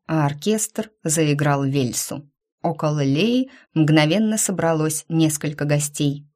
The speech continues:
Двоих он узнал: посол Ирсиды и посол Цуаньли. Послы оттеснили фрейлин и заняли ступени у трона.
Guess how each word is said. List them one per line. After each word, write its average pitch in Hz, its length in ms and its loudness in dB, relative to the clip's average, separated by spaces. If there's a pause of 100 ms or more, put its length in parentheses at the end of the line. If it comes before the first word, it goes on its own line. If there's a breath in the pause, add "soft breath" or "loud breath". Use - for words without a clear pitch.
Двоих 175 440 2
он 220 160 2
узнал: 139 520 -2 (140)
посол 156 480 -2
Ирсиды 151 720 -2 (240)
и 320 160 2
посол 170 600 -2
Цуаньли. 156 800 0 (460 loud breath)
Послы 175 440 -2
оттеснили 165 800 -2
фрейлин 233 540 0
и 170 200 -2
заняли 143 400 0
ступени 147 520 0
у 147 120 0
трона. 143 460 0